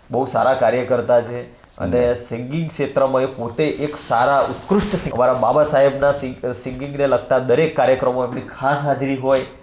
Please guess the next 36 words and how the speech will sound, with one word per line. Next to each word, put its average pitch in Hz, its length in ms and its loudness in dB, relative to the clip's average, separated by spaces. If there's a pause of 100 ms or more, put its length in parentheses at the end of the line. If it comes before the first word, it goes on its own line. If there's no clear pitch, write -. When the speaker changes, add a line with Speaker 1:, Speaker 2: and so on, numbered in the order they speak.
(100)
Speaker 1:
અને 117 140 -8
શરૂઆતથી 131 560 2
લઈને 120 200 0
અંત 120 220 -2
સુધી 117 320 -6
બહુ 117 260 0
સરસ 123 400 -2
મજાના 113 340 -2
સાહેબ 107 280 -2
ગીતો 104 260 -6
ગાય 101 220 -2
છે. 101 200 -8 (460)
એમનો 127 260 -2
પણ 120 140 -4
હું 120 120 -6
દિલથી 107 280 -6
આભાર 92 300 -10
માનું - 280 -14
છું - 180 -10
સાહેબ. - 260 -12 (480)
બસ 147 360 2
તો 147 100 4
મિત્રો, 143 600 2 (1200)
સીડી 143 340 2
અમારી 131 680 2
લોન્ચ 120 360 0
થઈ 135 300 2
ચૂકી 123 360 -2
છે 113 160 0
તારીખ 113 440 0
ત્રણ 120 240 0
ત્રણ 117 280 0
બે 113 200 2
હજાર 113 220 2
ઓગણીસ 110 420 -2
રવિવારે 107 760 0